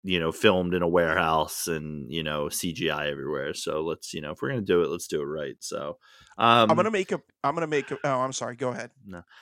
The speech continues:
Speaker 1: I was just gonna say, like, the only thing I will say is, like, I don't think Ben Stiller would come back and do something if it didn't, uh, have chops for it. Um, I, I trust his judgment. Um, but, you know, I don't know. Vince Vaughn hasn't been a lot lately, so I don't know if he's doing it for the check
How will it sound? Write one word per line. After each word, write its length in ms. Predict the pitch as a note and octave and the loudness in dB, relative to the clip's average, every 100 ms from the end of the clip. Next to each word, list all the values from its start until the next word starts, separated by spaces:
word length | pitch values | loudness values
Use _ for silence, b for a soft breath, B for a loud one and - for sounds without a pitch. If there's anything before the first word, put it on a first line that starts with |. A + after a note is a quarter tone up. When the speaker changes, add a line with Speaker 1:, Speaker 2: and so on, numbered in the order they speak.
| B | B
Speaker 1:
I 100 | A#3 | 4
was 100 | B3 | 4
just 100 | G#3+ | 0
gonna 140 | A3 | -2
say, 200 | - F#3 | 0 0
like, 200 | D3 C#3+ | 2 0
the 100 | D3 | 0
only 160 | F#3 G3 | -2 -2
thing 160 | F#3 F3 | -2 2
I 100 | C#3 | 2
will 220 | C3 C3+ | 4 2
say 240 | C3+ C#3 | 2 4
is, 120 | C3 | 4
like, 80 | A#2 | 4
I 80 | A#2+ | 6
don't 140 | A#2 | 6
think 180 | A2+ G#2 | 4 2
Ben 180 | G#2+ G2+ | 4 4
Stiller 340 | F#2+ G2+ F#2+ | 2 2 2
would 320 | F#2+ F#2 E2+ - | 2 -2 -6 -10
come 160 | F2+ | -8
back 180 | F2 E2+ | -6 -6
and 80 | D#2+ | -6
do 100 | E2 | -8
something 320 | D#2 E2+ E2 | -4 -4 -4
if 140 | D#2 D#2+ | -6 -8
it 100 | D2 | -6
didn't, 320 | D#2+ D#2 C#2 _ _ _ _ _ _ _ | -8 -8 -14 _ _ _ _ _ _ _
uh, 640 | D#2+ D2 D2 C#2 B1 - - - _ - | -2 0 0 0 -2 -6 -10 -16 _ -6
have 520 | - F#2 E2+ D#2 D#2+ | 4 6 6 4 -4
chops 500 | - F#2 F2 - - | 0 2 2 0 -10
for 260 | - A2+ A#2 | -4 2 2
it. 120 | A2+ _ | 2 _
Um, 260 | F2 E2+ D#2 | -4 -4 -2
I, 200 | D#2 - | -4 -2
I 20 | |
trust 320 | E2+ F2+ E2 | -2 -2 -2
his 260 | F2+ E2 D#2 | -4 -6 -6
judgment. 520 | - E2+ E2 F#2 F2+ - b b b b - | 2 2 2 -2 -4 -8 b b b b -2
Um, 760 | D#2+ D#2 D2+ D2 D2 - - - | 2 4 4 0 -4 -10 -8 -4
but, 280 | C#2+ B1 | -2 -2
you 100 | F2+ | -2
know, 140 | D#2+ D2 | -2 0
I 120 | F2 | 2
don't 100 | F2+ | 2
know. 140 | E2 - - | 2 -2 -2
Vince 240 | G#2 G2+ | 0 0
Vaughn 180 | G#2+ F#2+ | 2 2
hasn't 240 | F#2+ F2 | 2 0
been 120 | F2+ F2 | -2 -2
a 100 | E2+ | 2
lot 280 | F2 F2 | 4 4
lately, 340 | D2+ D#2+ D#2 D#2 | 0 -4 -4 -6
so 220 | - D#2 | -2 -2
I 60 | E2 | -2
don't 120 | E2 | -2
know 60 | D#2 | -6
if 80 | |
he's 140 | E2 D#2 | -6 -6
doing 160 | E2 | -4
it 60 | D#2 | -4
for 120 | - | -6
the 80 | D#2+ | -6
check 240 | - D2+ | -2 -2